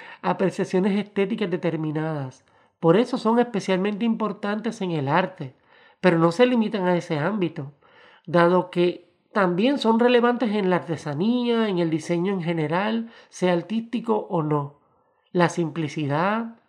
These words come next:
la armonía o el gusto por lo extraño son valores estéticos. Número nueve,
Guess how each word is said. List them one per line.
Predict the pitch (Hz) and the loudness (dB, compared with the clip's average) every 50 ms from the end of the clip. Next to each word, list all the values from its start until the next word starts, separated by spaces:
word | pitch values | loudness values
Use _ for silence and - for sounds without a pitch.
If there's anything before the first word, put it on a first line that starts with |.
| _ _ _ | _ _ _
la | 175 156 147 | -2 -2 0
armonía | 143 135 139 139 131 131 143 175 214 233 226 220 214 214 220 214 214 - _ _ _ _ _ _ | -2 -2 -6 -6 -6 -4 -2 0 0 2 2 0 0 -2 -4 -6 -8 -12 _ _ _ _ _ _
o | - 190 165 160 | -2 2 4 4
el | 143 143 139 127 | 4 2 0 2
gusto | 156 247 294 254 226 - - - 156 160 165 165 165 | 4 4 4 4 2 -2 -4 -4 -2 -2 -2 -6 -4
por | - 180 165 | 0 0 2
lo | 160 170 | 2 0
extraño | 165 170 - - 220 226 226 190 165 160 160 156 156 - _ _ _ _ _ _ _ _ _ | -2 -2 -4 -4 -2 -2 -2 -2 -4 -4 -6 -8 -10 -16 _ _ _ _ _ _ _ _ _
son | - - - 190 202 220 220 | -20 -6 0 0 2 2 2
valores | 190 170 151 147 147 160 151 147 | 2 2 0 0 0 -2 -4 -4
estéticos. | 160 147 - - 151 143 - 143 - - 151 139 - - _ _ _ _ _ _ _ _ _ _ _ _ _ _ _ | -6 -8 -8 -8 -8 -8 -8 -12 -16 -16 -16 -16 -18 -20 _ _ _ _ _ _ _ _ _ _ _ _ _ _ _
Número | - 147 147 165 202 220 226 233 226 226 | -6 0 2 2 4 6 4 4 4 2
nueve, | 214 208 196 180 160 139 143 131 123 - | 2 0 0 0 0 -2 -4 -8 -10 -14